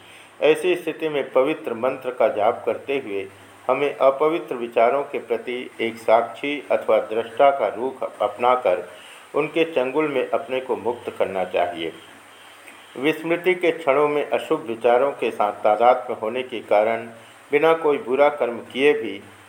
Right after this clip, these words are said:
हम उनसे मानसिक और शारीरिक रूप से प्रभावित हो सकते हैं, लेकिन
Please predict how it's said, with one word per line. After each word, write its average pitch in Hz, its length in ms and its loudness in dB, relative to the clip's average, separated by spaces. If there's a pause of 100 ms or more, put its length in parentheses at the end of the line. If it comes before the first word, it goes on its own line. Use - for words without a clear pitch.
(140)
हम 147 120 2
उनसे 147 400 -2
मानसिक 120 720 0
और 120 140 6
शारीरिक 127 540 -2
रूप 113 160 -2
से 139 160 -4
प्रभावित 104 640 -2
हो 110 80 0
सकते - 360 -2
हैं, 85 260 -6 (580)
लेकिन 131 500 0